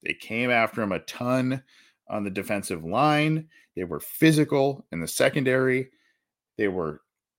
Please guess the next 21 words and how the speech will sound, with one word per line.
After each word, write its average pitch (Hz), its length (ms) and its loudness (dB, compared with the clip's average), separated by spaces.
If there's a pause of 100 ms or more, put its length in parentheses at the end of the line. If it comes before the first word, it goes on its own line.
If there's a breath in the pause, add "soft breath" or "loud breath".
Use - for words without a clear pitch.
(300)
incredibly 120 880 4
phys-, 87 360 -6 (160)
physical 98 600 -2
at 92 100 -8
the, 92 260 -4
at 92 140 -4
the 87 60 -6
point 107 240 -2
of 90 80 -6
attack 101 400 0
on 78 100 -4
offense. 82 560 -2
Incredibly 175 720 -4
physical. 85 440 -6
Joe 107 240 0
Mixon, 113 420 -2
Samaje 104 500 -2
Perine, 107 380 -2
the 87 100 0
offensive 104 480 0
line 101 380 0